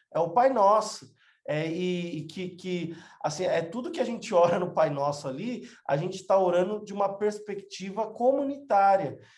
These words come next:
Então, a gente precisa orar pedindo que Deus perdoe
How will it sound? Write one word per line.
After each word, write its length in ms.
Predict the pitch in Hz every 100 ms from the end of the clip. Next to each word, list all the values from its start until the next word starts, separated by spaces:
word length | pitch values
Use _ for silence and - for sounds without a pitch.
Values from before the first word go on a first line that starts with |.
| _ -
Então, 280 | 151 175
a 60 | 190
gente 240 | 185 -
precisa 960 | - 202 190 185 - 190 214 208 226 220 - _ _
orar 500 | 170 160 151 160 175
pedindo 380 | 170 127 156 165
que 120 | 165
Deus 400 | 127 139 170 175
perdoe 720 | 175 170 147 135 175 180 170